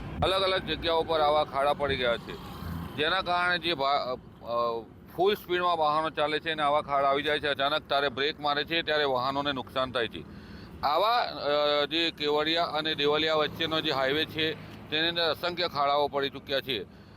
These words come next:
જ્યારે રોડ ઘસાઈ જતા તંત્ર હજુ એને નવો બનાવતું નથી.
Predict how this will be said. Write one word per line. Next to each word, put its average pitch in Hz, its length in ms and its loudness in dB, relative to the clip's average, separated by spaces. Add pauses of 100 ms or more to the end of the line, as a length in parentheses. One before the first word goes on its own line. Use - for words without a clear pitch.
(160)
જ્યારે 165 280 2
રોડ 160 240 2
ઘસાઈ 147 360 0
જતા 156 280 0
તંત્ર 151 380 -2
હજુ 139 260 0
એને 147 300 2
નવો 143 260 2
બનાવતું 139 400 0
નથી. 147 360 -2